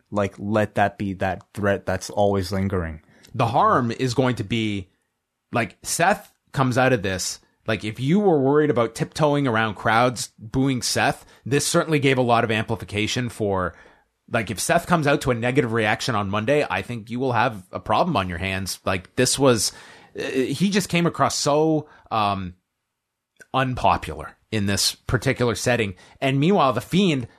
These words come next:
Speaker 2: felt like a total babyface at the end of all of this. Like, you had sympathy for this, the, for this monster at the end of it, uh, as a
Speaker 1: Crowd
Speaker 2: result of it all.
Speaker 1: Crowd wanted to see a title change.
Speaker 2: They, they wanted to see a title change. They do like
Speaker 1: They
Speaker 2: The
Speaker 1: wanted
Speaker 2: Fiend
Speaker 1: to
Speaker 2: character.
Speaker 1: see a finish,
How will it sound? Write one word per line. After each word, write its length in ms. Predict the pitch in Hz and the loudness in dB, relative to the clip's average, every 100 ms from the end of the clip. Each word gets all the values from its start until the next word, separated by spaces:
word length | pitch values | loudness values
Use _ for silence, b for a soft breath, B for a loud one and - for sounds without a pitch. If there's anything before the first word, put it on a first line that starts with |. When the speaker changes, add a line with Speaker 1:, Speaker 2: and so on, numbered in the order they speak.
| b | b
Speaker 2:
felt 180 | 147 | 0
like 120 | 135 127 | 2 -2
a 60 | |
total 360 | - 196 226 131 | 0 2 2 2
babyface 540 | 117 107 110 113 110 | 0 -2 -2 0 0
at 100 | 131 | 0
the 100 | 117 | 0
end 140 | 123 180 | 2 2
of 80 | |
all 180 | 107 87 | 0 -2
of 60 | 85 | -2
this. 180 | 101 120 | -4 -2
Like, 140 | 123 | 0
you 100 | 127 | 2
had 120 | 113 | 2
sympathy 380 | - 175 - 95 | 0 0 -2 -6
for 120 | 85 | -8
this, 280 | 87 90 - _ | -8 -6 -8 _
the, 200 | 127 117 131 B | -2 -2 -4 B
for 80 | - | -2
this 220 | 127 127 | 0 2
monster 480 | 135 135 160 - 107 | 2 2 2 2 0
at 100 | 95 | 2
the 100 | 120 | 0
end 140 | 139 | 2
of 100 | 127 | 0
it, 200 | 85 78 - B B | -2 -10 -16 B B
uh, 320 | 98 95 95 85 _ b b | 2 2 2 -2 _ b b
as 120 | 117 131 | -4 0
a 60 | |
Speaker 1:
Crowd 80 | 120 | 0
Speaker 2:
result 300 | 123 127 151 | 2 2 2
of 100 | 87 | -2
it 60 | 85 | -4
all. 40 | |
Speaker 1:
Crowd 300 | 165 175 156 | 0 2 2
wanted 220 | 127 127 | 2 2
to 100 | - | -2
see 160 | 101 110 | -4 -4
a 40 | |
title 300 | 87 87 87 | -4 -4 -6
change. 320 | 90 87 85 | -6 -8 -6
Speaker 2:
They, 180 | 87 110 | 0 2
they 240 | 92 113 98 | 2 0 2
wanted 300 | 101 143 139 | 2 2 2
to 60 | |
see 140 | 131 139 | 2 2
a 60 | |
title 260 | 117 110 104 | 2 2 0
change. 340 | - 98 92 | -2 -4 -4
They 160 | - 95 | -2 -4
do 300 | 87 131 131 | -2 -2 0
like 120 | 123 | 0
Speaker 1:
They 80 | 165 | 0
Speaker 2:
The 60 | |
Speaker 1:
wanted 340 | 170 165 202 - | 0 0 0 -2
Speaker 2:
Fiend 100 | 143 | -2
Speaker 1:
to 80 | 120 | 0
Speaker 2:
character. 220 | 135 110 | 0 -2
Speaker 1:
see 40 | |
a 180 | 101 135 | 0 0
finish, 380 | 113 87 - | 0 -2 -6